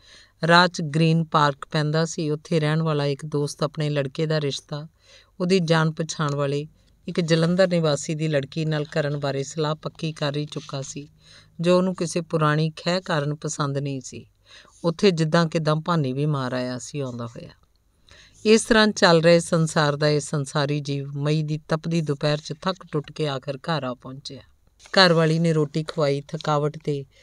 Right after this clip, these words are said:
ਖਾਣੇ ਦੀ ਘੂਕੀ ਨੇ ਉਹਨੂੰ ਝੱਟ ਹੀ ਨੀਂਦ ਦੀਆਂ ਬਾਹਾਂ 'ਚ ਝੁਲਾ ਦਿੱਤਾ ਤੇ ਉਹਦੇ ਗੁੱਸੇ ਤੋਂ ਸਦਾ ਡਰਨ ਵਾਲੀ ਪਤਨੀ ਨੇ ਤਿੰਨਾਂ ਬੱਚਿਆਂ ਨੂੰ ਸਖਤ ਤਾੜਨਾ ਕਰ ਦਿੱਤੀ ਸੀ ਵੀ ਡੈਡੀ ਥੱਕ ਕੇ ਸੁੱਤੇ ਹੋਏ ਆ,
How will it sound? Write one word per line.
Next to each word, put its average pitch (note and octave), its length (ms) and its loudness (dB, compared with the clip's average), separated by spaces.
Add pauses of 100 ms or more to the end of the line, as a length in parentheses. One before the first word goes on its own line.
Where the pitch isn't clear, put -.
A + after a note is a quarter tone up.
(180)
ਖਾਣੇ D#3 360 2
ਦੀ D#3 140 -2
ਘੂਕੀ D#3 420 -4
ਨੇ C3+ 220 -8 (420)
ਉਹਨੂੰ F#3 240 0
ਝੱਟ E3 300 0
ਹੀ D#3 100 0
ਨੀਂਦ D3+ 340 2
ਦੀਆਂ D3+ 220 -2
ਬਾਹਾਂ C#3+ 340 -4
'ਚ C3+ 220 -12
ਝੁਲਾ D#3 320 -2
ਦਿੱਤਾ C3 360 -12 (420)
ਤੇ F#3+ 80 0
ਉਹਦੇ F#3+ 200 4
ਗੁੱਸੇ E3 380 -2
ਤੋਂ D#3 200 -2
ਸਦਾ F3 340 2
ਡਰਨ D3+ 320 0
ਵਾਲੀ D3 240 -2
ਪਤਨੀ D3+ 400 -6
ਨੇ C#3 240 -6 (420)
ਤਿੰਨਾਂ F#3+ 260 4
ਬੱਚਿਆਂ D#3+ 360 0
ਨੂੰ D3+ 120 -2
ਸਖਤ - 380 -2
ਤਾੜਨਾ C#3+ 440 -2
ਕਰ C#3+ 200 -4
ਦਿੱਤੀ C3+ 280 -8
ਸੀ D#3+ 140 -12
ਵੀ D#3+ 80 -4
ਡੈਡੀ D3 380 -2
ਥੱਕ D3 280 -8
ਕੇ D3 140 -6
ਸੁੱਤੇ C#3 380 -8
ਹੋਏ D#3 240 -6
ਆ, F#3+ 80 -10